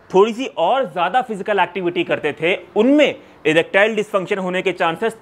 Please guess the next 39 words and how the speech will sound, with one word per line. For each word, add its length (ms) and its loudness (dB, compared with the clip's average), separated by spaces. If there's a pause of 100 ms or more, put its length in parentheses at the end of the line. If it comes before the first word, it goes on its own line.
थर्टी 360 -2
परसेंट 420 -2
तक 160 0
कम 140 2
होते 280 -2
हैं, 200 -2 (280)
as 200 2
compare 340 0
to 80 -6
उन 160 -2
लोगों 160 0
के 200 0 (320)
जो 140 0
लोग 220 2 (100)
highly 420 2 (160)
physically 500 0 (160)
inactive 500 0
होते 240 -4
हैं। 140 -10 (960)
इन्हीं 320 4 (220)
हार्वर्ड 400 2
हेल्थ 220 -4
प्रोफेशनल्स 540 -8
ने 60 -2
ये 260 2
भी 160 0
बोला 240 2
है 260 -4 (260)
कि 160 -8
अगर 240 4
आप 280 0
वेट 300 0
लिफ्टिंग 380 -4
करते 240 -4
हैं, 260 0
रेजिस्टेंस 420 0
ट्रेनिंग 280 0
करते 280 0
हैं, 280 -2